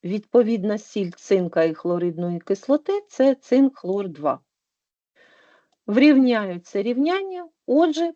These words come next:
перед нами ілюстрація звичного,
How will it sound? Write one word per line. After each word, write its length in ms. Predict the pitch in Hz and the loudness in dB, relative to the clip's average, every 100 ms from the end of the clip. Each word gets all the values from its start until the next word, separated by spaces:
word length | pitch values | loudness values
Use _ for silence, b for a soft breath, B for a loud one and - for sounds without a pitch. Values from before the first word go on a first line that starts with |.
| - | 0
перед 300 | 269 262 214 | 2 2 2
нами 440 | 262 254 190 165 - | 0 0 -4 -12 -10
ілюстрація 920 | 185 180 - 240 320 339 - 302 277 - | -10 -10 -6 -2 -2 -4 -6 -6 -6 -10
звичного, 960 | 170 185 190 240 - 285 302 302 349 | -12 -8 -6 -6 -6 -4 -2 -2 -4